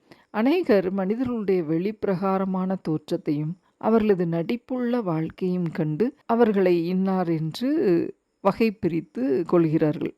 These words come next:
ஆனால் நமது உள்ளங்களை பார்ப்பது தேவன் ஒருவரால் மாத்திரமே முடியும்.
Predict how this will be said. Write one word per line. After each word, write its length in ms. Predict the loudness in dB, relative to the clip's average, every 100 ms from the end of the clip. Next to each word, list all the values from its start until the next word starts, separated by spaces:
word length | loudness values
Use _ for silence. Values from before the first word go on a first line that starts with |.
| _
ஆனால் 480 | -2 0 2 0 -2 -4
நமது 400 | -2 0 2 2 0 -2 _ _ _
உள்ளங்களை 800 | -2 0 4 2 4 2 2 0 -6
பார்ப்பது 560 | -4 -4 -4 -6 -4 -4
தேவன் 380 | 0 2 2 0
ஒருவரால் 560 | 2 2 2 2 2 0
மாத்திரமே 580 | -2 -4 -4 -4 -4
முடியும். 420 | -4 -2 0 -2